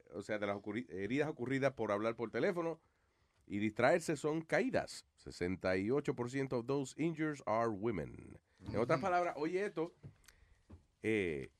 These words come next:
Speaker 1: <laughs> el ochenta por ciento de las heridas que, que tiene, que se hace la gente después que tiene un accidente por estar distraído con el teléfono celular son caídas y casi el setenta por ciento de las víctimas son mujeres.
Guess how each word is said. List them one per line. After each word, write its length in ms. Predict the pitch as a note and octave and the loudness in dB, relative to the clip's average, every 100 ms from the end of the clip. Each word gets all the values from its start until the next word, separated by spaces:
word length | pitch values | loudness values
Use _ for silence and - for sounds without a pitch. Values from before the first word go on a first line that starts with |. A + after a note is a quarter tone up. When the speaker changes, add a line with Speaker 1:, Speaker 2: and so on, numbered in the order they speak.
| - | -10
Speaker 1:
<laughs> 280 | - - - _ - | -10 -10 -20 _ -2
el 140 | B2 | 2
ochenta 420 | C3+ C3 E3+ G3 G#3 | 2 0 -2 -2 -4
por 180 | G3+ | -4
ciento 340 | E3+ F3 E3+ D#3 | -2 -2 0 0
de 60 | B2+ | 2
las 120 | A2 | 0
heridas 480 | G#2+ C3 C#3 C3+ C3 | 0 0 0 0 -2
que, 480 | - G#2 G2+ - - - - | -2 0 0 -4 -12 -18 -20
que 160 | - F#2+ | -8 -8
tiene, 280 | G#2+ A2+ - | -2 -4 -2
que 140 | G2+ | -6
se 100 | F#2+ | -4
hace 160 | G#2 C3+ | -2 0
la 100 | A2+ | 0
gente 200 | B2 A#2 | 0 0
después 280 | G2+ - G#2+ | -2 -4 -6
que 80 | G2+ | -4
tiene 180 | A2 | -2
un 120 | A2+ A2 | 0 -2
accidente 420 | - G2 F2+ F2+ | -2 -2 -2 -4
por 120 | D#2 | -4
estar 200 | C#2+ E2 | -2 -2
distraído 460 | E2 - D2 B2 D#3 | -4 -2 -2 2 2
con 120 | E3 | 2
el 80 | E3 | 0
teléfono 380 | D#3+ A#2 E2 C#2 | 0 -2 -2 -6
celular 420 | B1+ C#2 G#2+ E3+ E3 _ _ | -6 -2 0 0 -2 _ _
son 220 | - D#2+ | -10 -8
caídas 560 | D#2 C#3+ G#3 A#2+ D3 - _ _ _ - | -2 0 2 0 -2 -6 _ _ _ -10
y 80 | G#2+ | -2
casi 260 | D#3 E3 | -2 2
el 80 | F3 | 0
setenta 460 | D#3+ A#2+ D3 B3 B3 | 0 -2 -2 -2 -2
por 180 | A#3 G3 | -2 -2
ciento 440 | A#2+ F2 C#2 D#2+ | 0 -2 -2 -4
de 60 | E2 | -2
las 120 | G2+ | -2
víctimas 440 | E3 - F3 E3 | -4 -4 -4 -4
son 160 | D#3 F#2 | -2 -2
mujeres. 500 | E2+ E2+ C3 B2 D#2+ | -2 0 2 0 -2